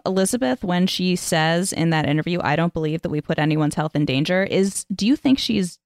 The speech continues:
deluded? Do you think, I mean, I guess she kind of, she kind of plays her hand when she's talking to her mother about how, you know, she basically got over her sexual assault the way that her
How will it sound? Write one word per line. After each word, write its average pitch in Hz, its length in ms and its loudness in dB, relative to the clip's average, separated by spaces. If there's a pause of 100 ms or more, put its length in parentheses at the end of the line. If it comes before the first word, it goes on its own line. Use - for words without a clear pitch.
(220)
deluded? 196 580 2
Do 190 120 -2
you 180 120 2
think, 180 440 -2
I - 80 0
mean, 175 200 2
I 156 120 2
guess 190 180 -2
she - 140 0
kind 180 320 0
of, 156 240 0 (720)
she - 140 -4
kind 254 240 2
of - 100 -6
plays 196 260 0
her 175 100 2
hand 180 340 2
when 160 140 0
she's 147 180 -4
talking 160 360 0
to - 120 -2
her 175 140 2
mother 156 640 2
about 147 560 0 (200)
how, 139 520 2
you 147 100 0
know, 139 120 0
she 147 460 -4 (440)
basically 160 680 -2 (200)
got 135 240 0
over 151 260 -2
her 151 140 0
sexual 143 420 -4
assault 151 400 -2
the 139 80 0
way 143 160 2
that - 160 -6
her 131 260 -2